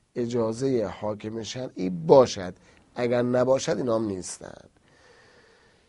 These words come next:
به طوری خراب بشه، غیر قابل استفاده باشه، تعمیر ممکن نباشه.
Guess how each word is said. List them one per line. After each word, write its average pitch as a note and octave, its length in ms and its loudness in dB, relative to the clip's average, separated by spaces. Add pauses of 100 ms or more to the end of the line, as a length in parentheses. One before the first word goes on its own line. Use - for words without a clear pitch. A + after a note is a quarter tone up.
(140)
به D#3+ 140 10
طوری G3+ 460 12
خراب D#3 580 6
بشه، B2 220 -4
غیر D3+ 380 2
قابل A#2 320 0
استفاده A2 540 -4
باشه، A#2 300 -2
تعمیر C3 440 -2
ممکن A2+ 380 -4
نباشه. F2 720 -8